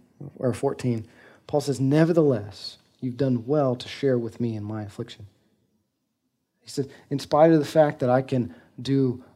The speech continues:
all things for the mission of making disciples, whether I have much or I have little," he said, "It's a good thing that you gave." It,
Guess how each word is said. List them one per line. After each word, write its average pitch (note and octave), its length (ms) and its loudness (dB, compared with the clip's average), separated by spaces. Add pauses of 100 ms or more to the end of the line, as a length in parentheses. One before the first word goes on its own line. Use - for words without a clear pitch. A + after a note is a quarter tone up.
all D3+ 220 8
things C#3 380 -2
for D#3+ 280 2
the E3 100 6
mission B2+ 540 0 (800)
of D3 440 8
making D3+ 360 4
disciples, A#2+ 800 -2 (260)
whether B2+ 180 -2
I A2+ 40 0
have A#2 120 -2
much C3+ 260 0
or D3 60 -2
I - 20 2
have C3+ 120 0
little," A#2+ 380 -4 (1200)
he - 60 -20
said, B2 160 -8
"It's B2 160 -6
a F#2+ 100 -6 (120)
good C3 200 -2
thing F#2+ 240 -8
that F#2+ 180 -14
you - 60 -16
gave." - 400 -20 (720)
It, C#3 140 -6